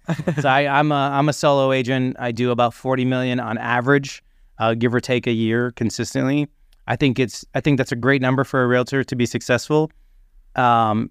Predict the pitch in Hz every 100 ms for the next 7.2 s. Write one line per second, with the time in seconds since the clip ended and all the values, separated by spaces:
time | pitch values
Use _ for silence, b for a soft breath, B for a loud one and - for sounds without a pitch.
0 | - 123 151 127 127 123 127 131 135 127
1 | 127 117 - 131 117 - 156 156 156 156
2 | 156 156 156 156 _ _ _ - 151 123
3 | 143 143 131 135 131 127 123 120 123 113
4 | 117 117 110 - 139 135 120 117 113 110
5 | 147 143 - 120 117 110 107 - 120 -
6 | 123 113 113 104 101 95 107 95 98 -
7 | 98 -